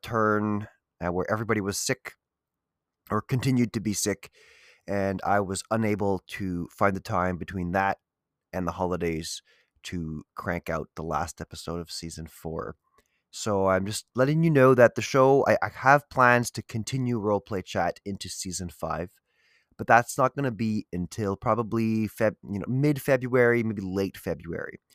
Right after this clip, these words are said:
So I'm gonna, I'm gonna keep, take this time and continue to, to rest, recover, and plan for the upcoming season. I already have some really cool guests, um,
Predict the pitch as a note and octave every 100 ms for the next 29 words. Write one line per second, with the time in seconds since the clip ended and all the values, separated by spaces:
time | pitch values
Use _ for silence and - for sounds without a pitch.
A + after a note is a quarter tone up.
0 | _ _ _ G#2 G2+ B2 B2+ - _ G2
1 | A#2 A#2+ - _ C#3 - D3+ C#3 C#3+ C3
2 | C#3+ A#2 A#2 A2+ G2+ - G#2 A#2 A2 G#2+
3 | - G#2 F#2 - F#2+ G2 A2 G#2+ - F#2+
4 | - A#2+ A2 A2 G#2 F#2+ _ _ _ _
5 | _ - F#2 F#2+ - - G#2 G2 A2 C#3
6 | _ _ _ _ - A#2 G2+ G2+ - A#2+
7 | G2+ F#2+ - G2+ G2 A2+ G2+ F#2+ - A2+
8 | B2+ B2 A#2 G#2 G#2 - F2+ F2+ G#2+ G#2+
9 | G#2 - A2 F#2+ F#2+ F#2+ - - - -
10 | _ _ _ _ _ _ _ _ _ -
11 | E2 D#2+